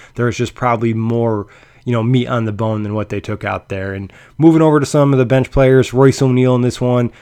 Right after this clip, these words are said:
nine points, three of ten from the field, three of nine from three, five rebounds, as I mentioned, eight assists,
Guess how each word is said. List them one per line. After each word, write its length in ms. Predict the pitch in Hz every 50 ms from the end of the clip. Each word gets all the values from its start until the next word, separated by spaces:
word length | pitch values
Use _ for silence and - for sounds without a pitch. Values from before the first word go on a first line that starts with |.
| _ _
nine 380 | - 120 131 131 131 139 139 135
points, 460 | - - 127 131 131 131 120 - -
three 300 | - - 117 120 151 156
of 80 | 151 -
ten 180 | - 135 135 131
from 140 | - 135 123
the 60 | 113
field, 280 | - 127 127 123 -
three 240 | - 123 131 151 160
of 80 | 151 127
nine 260 | 131 135 135 135 127
from 200 | - 127 120 107
three, 420 | - 117 120 120 120 120 120 113 - - - _
five 400 | _ _ 151 147 156 160 151 123
rebounds, 440 | 120 123 135 135 127 135 131 127 127
as 100 | 123 120
I 60 | 123
mentioned, 340 | 120 127 127 123 - 123 117
eight 220 | 123 135 139 139 139
assists, 640 | 131 - - - 127 123 123 120 - - -